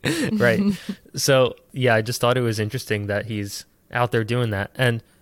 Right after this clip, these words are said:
Speaker 1: I sent you a picture earlier. Was it, was it this week or last week? Of,
Speaker 2: Mm-hmm.
Speaker 1: like, him with, like, a crossbow, him with, like, a, do you remember that or no?
Speaker 2: Oh, yeah, like, traditionally manly things.
Speaker 1: Yes.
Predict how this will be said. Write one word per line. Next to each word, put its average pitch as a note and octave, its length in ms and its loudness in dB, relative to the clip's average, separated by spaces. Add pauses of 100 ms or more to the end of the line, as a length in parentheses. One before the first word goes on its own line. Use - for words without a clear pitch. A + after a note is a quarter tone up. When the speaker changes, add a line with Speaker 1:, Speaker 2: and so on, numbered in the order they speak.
Speaker 1:
I B2+ 120 2
sent D#3 260 0
you D#3 120 2
a A#2+ 60 2
picture C3 440 0
earlier. G#2+ 580 2 (360)
Was B2+ 120 -6
it, B2 160 -8 (200)
was B2+ 140 -8
it B2 120 -8
this - 200 -6
week G2+ 320 -6
or A2 140 -8
last A2 260 -6
week? D#3+ 300 -6 (240)
Of, B2 160 2
Speaker 2:
Mm-hmm. G#2 80 0
Speaker 1:
like, B2 380 0
him C3+ 280 2
with, C3+ 200 2
like, A#2+ 140 0
a B2 60 4
crossbow, A2 720 0
him A#2+ 240 0
with, A#2 220 -2
like, A2 220 2
a, G#2 300 2 (320)
do - 120 -8
you C#3+ 60 2
remember C#3 260 2
that D3+ 220 2
or A2+ 80 0
no? F#2 300 -6
Speaker 2:
Oh, B3 420 0
yeah, B3+ 340 2
like, G#3+ 400 0
traditionally G#3 1120 -2
manly E3+ 840 -2
things. C#3+ 760 -8
Speaker 1:
Yes. A#2 460 -2